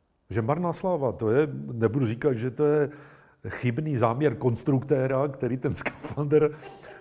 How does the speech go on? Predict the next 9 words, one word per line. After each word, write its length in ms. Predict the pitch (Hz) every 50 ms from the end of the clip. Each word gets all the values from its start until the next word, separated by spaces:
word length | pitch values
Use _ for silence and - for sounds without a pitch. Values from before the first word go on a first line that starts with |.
| - -
navrhl 480 | 123 117 110 117 123 107 135 151 135
tak, 300 | 135 - 127 110 117 127
že 280 | 127 110 110 143 139 135
ti 160 | 135 139 143
muži 340 | 113 110 113 104 110 135 127
jsou 260 | - - 151 135 131
snáze 440 | 131 - - 120 113 123 113 135 143
manipulovatelnější, 1400 | 113 117 110 113 113 110 131 131 120 117 127 120 107 127 123 120 123 123 123 123 117 - - 113 120 147 147 - - - _ _ _ _ _ _ _ _ _ -
ale 320 | - 104 107 117 120 120